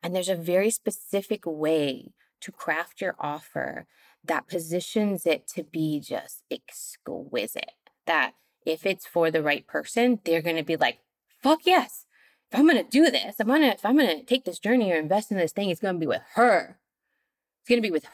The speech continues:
her because of the way that you positioned it." And the last thing that you will have to do, like, these are the primary foundations, right? There's, of course, there's, like, things in between. But the primary thing is, okay, so you got your offer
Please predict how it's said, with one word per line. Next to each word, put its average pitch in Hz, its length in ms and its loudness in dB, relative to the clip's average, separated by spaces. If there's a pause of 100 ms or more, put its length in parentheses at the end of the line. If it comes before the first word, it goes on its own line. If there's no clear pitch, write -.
her 220 400 2
because 180 320 -8
of 170 100 -8
the 151 120 -4
way 156 400 -4
that 165 160 -2
you 156 100 -8
positioned - 580 -14
it." - 140 -14 (1160)
And 180 420 -4
the 180 100 4
last 170 600 -2
thing 170 480 -2 (140)
that 151 300 0
you 156 140 -6
will 147 120 -8
have - 360 -8
to 151 100 -8
do, 151 420 -6
like, - 200 -4
these 233 160 0
are 277 60 2
the 240 100 2
primary 170 600 -2
foundations, 139 600 -10
right? 151 220 -4
There's, 170 180 -2
of 165 120 -10
course, 180 320 -4
there's, 156 180 -12
like, 151 160 -8 (220)
things 165 240 -4
in 143 100 -6
between. 139 280 -12 (340)
But - 60 -20
the - 180 -8
primary 208 300 -2
thing - 260 -12
is, - 180 -16 (140)
okay, 185 320 -2 (160)
so 196 60 2
you 190 120 0
got 196 240 2
your 240 100 4
offer - 460 -6